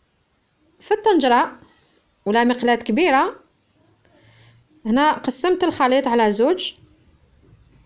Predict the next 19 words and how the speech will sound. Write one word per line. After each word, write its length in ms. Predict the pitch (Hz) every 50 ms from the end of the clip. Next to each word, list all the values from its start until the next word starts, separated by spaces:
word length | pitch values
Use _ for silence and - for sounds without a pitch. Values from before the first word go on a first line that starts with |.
| - - 233
ضفت 220 | 370 403 - 320
نص 280 | 320 349 339 - - -
البيض 520 | - 254 240 220 233 247 285 427 440 - - - - - _ _ _ _ _ _
فوق 240 | - - 269 285 285
هذا 200 | 285 285 269 285
الخليط، 600 | 269 - 262 233 202 208 254 311 - - - - - _ _ _ _ _ _ _ _ _
خليته 420 | - - 349 370 403 392 392 330 294
يطيب. 520 | 269 277 254 247 285 359 370 - - _ - _ _ _ _ _ _ 233
بعد 180 | 247 233 220
ما 120 | 262 330 359
طاب 200 | 359 370 339 311
من 80 | 311
التحت 380 | 294 254 - 311 330 - - -
قلبت 760 | - - 349 349 320 294 330 - - - - - - - - _ _ _ _ _ _ _ _ _ _ _ _ _ _ _ _ _ _ _ _ _ -
هكذا 260 | 254 247 - 269 277
يطيب 280 | 262 262 277 269 269 226
من 100 | 262 302
الجهه 500 | 320 285 339 339 302 320 320 311 - 294
الثانيه، 580 | 285 - 349 320 294 269 269 269 302 370 494